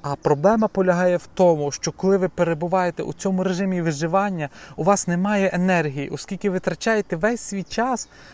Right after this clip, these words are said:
на боротьбу і на захист себе. Це найбільший пожирач енергії у твоєму житті.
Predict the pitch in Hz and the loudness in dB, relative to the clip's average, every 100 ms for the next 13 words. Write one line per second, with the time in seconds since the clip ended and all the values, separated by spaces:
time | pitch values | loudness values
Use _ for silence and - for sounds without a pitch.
0 | - 175 156 190 185 147 156 247 247 - | -2 2 4 4 4 2 0 0 0 -4
1 | - - 170 170 - 220 226 208 185 - | -14 -4 -2 0 4 4 4 -2 -4 -4
2 | - 185 156 170 127 - - - - - | 2 2 4 2 2 -6 -20 -20 -16 2
3 | 208 202 190 165 277 285 233 226 190 202 | 4 4 2 0 0 0 0 2 2 4
4 | 240 - - 185 226 214 202 175 - 190 | 2 0 -2 0 2 2 0 -2 -4 -2
5 | 202 220 202 185 190 - 185 139 | 0 2 0 -2 -6 -6 -4 -4